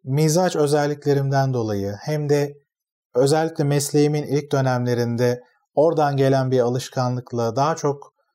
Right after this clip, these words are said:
karşı tarafa empati kurmak, onu anlamaya çalışmak, hoşgörülü davranmak gibi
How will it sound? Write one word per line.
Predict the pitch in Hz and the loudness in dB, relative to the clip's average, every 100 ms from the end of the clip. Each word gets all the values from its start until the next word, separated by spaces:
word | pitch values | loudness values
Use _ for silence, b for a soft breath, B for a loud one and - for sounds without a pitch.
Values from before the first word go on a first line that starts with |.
| _ _ - | _ _ -2
karşı | 147 139 180 | -2 -2 -2
tarafa | 156 139 131 135 | 0 0 0 0
empati | 120 123 120 123 127 | 0 -2 -4 -6 -6
kurmak, | - 120 117 113 110 - - | -4 -4 -2 -4 -6 -14 -8
onu | 120 135 120 | -4 -2 0
anlamaya | 127 123 123 120 120 | 0 0 0 0 -2
çalışmak, | 123 113 113 - 110 110 - _ _ _ | -4 -6 -6 -6 -6 -8 -16 _ _ _
hoşgörülü | 139 135 - 131 127 123 | -2 -2 0 0 2 2
davranmak | 123 120 120 120 120 123 - | 0 2 0 0 -2 -4 -6
gibi | 117 113 | -6 -4